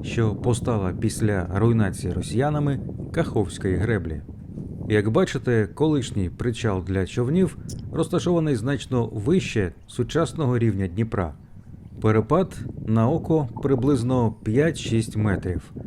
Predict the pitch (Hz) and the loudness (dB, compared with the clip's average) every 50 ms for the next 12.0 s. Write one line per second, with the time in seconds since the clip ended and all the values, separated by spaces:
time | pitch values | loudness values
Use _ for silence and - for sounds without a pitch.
0 | - - - - - - - - - 127 123 110 104 101 95 92 95 95 - - | -10 -8 -8 -6 -6 -6 -6 -4 0 0 2 2 2 2 0 0 0 -2 2 4
1 | 160 185 175 - - 160 151 139 - - - - - 120 143 185 160 175 165 135 | 4 4 4 2 2 0 0 0 -2 -4 -8 -6 -2 4 4 6 6 6 4 2
2 | - - 104 92 90 90 107 110 92 90 82 76 - - - - - - - - | 2 -2 -2 -2 0 2 2 2 2 0 -2 -4 -8 -12 -18 -20 -20 -20 -18 -16
3 | - - - - - - - - - - - - - - - - - - - - | -16 -14 -14 -16 -18 -20 -18 -16 -14 -14 -14 -14 -16 -18 -20 -20 -20 -16 -14 -12
4 | - - 165 185 190 147 139 120 95 - - 117 113 107 - - - 113 104 101 | -4 0 2 2 4 4 4 2 2 0 0 2 2 2 0 0 0 0 2 2
5 | 98 92 92 127 160 175 170 156 - - - 107 98 98 107 120 123 120 131 143 | 0 0 2 4 4 4 4 0 0 -2 -4 -6 -2 2 2 2 2 4 4 4
6 | 160 165 147 113 117 120 117 131 127 113 120 123 131 101 104 139 151 156 135 113 | 4 4 2 2 0 2 2 2 2 2 2 2 0 2 2 2 2 2 2 0
7 | - - 143 139 117 107 101 135 147 165 160 - - - 131 131 117 104 123 135 | 2 2 2 2 2 0 2 4 4 4 4 0 -4 -4 -2 0 2 4 4 2
8 | 131 120 120 117 117 113 107 104 104 101 101 101 104 98 104 107 110 147 165 143 | 2 2 2 2 2 2 2 2 0 0 0 0 0 0 0 2 2 2 2 2
9 | 120 107 92 85 - - - - - - - - - - - 120 120 120 110 - | 2 0 -2 -2 -6 -10 -16 -20 -20 -20 -20 -20 -8 -2 0 2 2 2 0 -2
10 | - - - - - - - - 135 147 - - - 120 107 95 85 92 90 87 | -8 -14 -16 -16 -18 -14 0 4 4 4 4 4 0 0 0 0 0 -2 -4 -2
11 | 90 127 180 175 165 160 147 120 - - - - - - - 147 156 156 147 | 0 2 2 2 2 0 -2 -4 -6 -10 -12 -12 -8 0 2 2 2 2 0